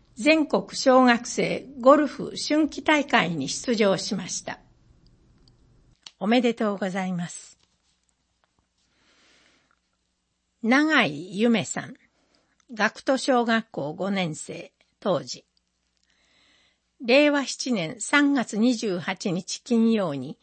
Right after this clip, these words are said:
幕張メッセ、千葉県で開催された、ユーエスエー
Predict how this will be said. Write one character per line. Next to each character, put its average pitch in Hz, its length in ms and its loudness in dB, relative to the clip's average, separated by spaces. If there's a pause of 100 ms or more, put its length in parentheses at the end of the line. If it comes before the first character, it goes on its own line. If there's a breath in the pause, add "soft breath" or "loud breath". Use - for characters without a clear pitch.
(440 soft breath)
幕 214 320 0
張 254 320 2
メ 233 120 2
ッ - 20 -2
セ、 - 400 -10 (380)
千 220 160 -2
葉 226 160 -2
県 - 340 -12 (380)
で 214 240 -6
開 240 240 0
催 214 300 -2
さ 208 180 -6
れ 196 120 -6
た、 190 280 -6 (1400 soft breath)
ユ 277 260 2
ー 302 40 2
エ 294 100 2
ス - 200 -6
エ 208 380 0
ー - 60 -20